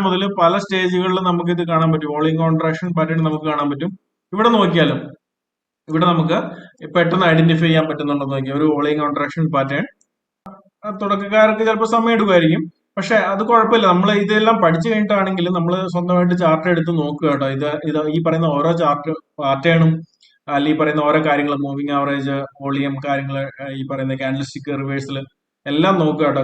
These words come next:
ക്യാൻഡിൽ സ്റ്റിക്ക് പാറ്റേൺസ് എല്ലാം ഇവിടെ നോക്കുകയാണെങ്കിൽ, ഇതാ ഒരു റെസിസ്റ്റൻസ് കാണാൻ പറ്റുന്നെങ്കിൽ, നമ്മുടെ ഈ ഒരു ടോട്ടൽ പാറ്റേൺ മൂവ്മെന്റിൽ ഇവിടെ വെച്ച് നമുക്കൊരു വോളിയം കോൺട്രാക്ഷൻ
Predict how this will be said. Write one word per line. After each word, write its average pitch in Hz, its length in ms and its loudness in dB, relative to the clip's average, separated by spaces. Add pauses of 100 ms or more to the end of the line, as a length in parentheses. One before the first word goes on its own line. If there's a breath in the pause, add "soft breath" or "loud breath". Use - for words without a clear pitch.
ക്യാൻഡിൽ 147 240 -4
സ്റ്റിക്ക് 147 300 -6
പാറ്റേൺസ് 139 440 -2 (200)
എല്ലാം 135 200 -4 (580 soft breath)
ഇവിടെ 190 220 0
നോക്കുകയാണെങ്കിൽ, 151 500 2 (1120)
ഇതാ 139 140 -4 (1200)
ഒരു 143 140 -2 (120)
റെസിസ്റ്റൻസ് 131 560 -8
കാണാൻ 127 200 -4
പറ്റുന്നെങ്കിൽ, 123 360 -10 (540)
നമ്മുടെ 151 260 0
ഈ - 20 6 (100)
ഒരു 170 80 6 (220)
ടോട്ടൽ 147 280 2 (160)
പാറ്റേൺ 156 320 0
മൂവ്മെന്റിൽ 147 380 -2 (480)
ഇവിടെ 180 200 2
വെച്ച് 165 220 2
നമുക്കൊരു 156 340 4
വോളിയം 143 260 0
കോൺട്രാക്ഷൻ 143 400 -4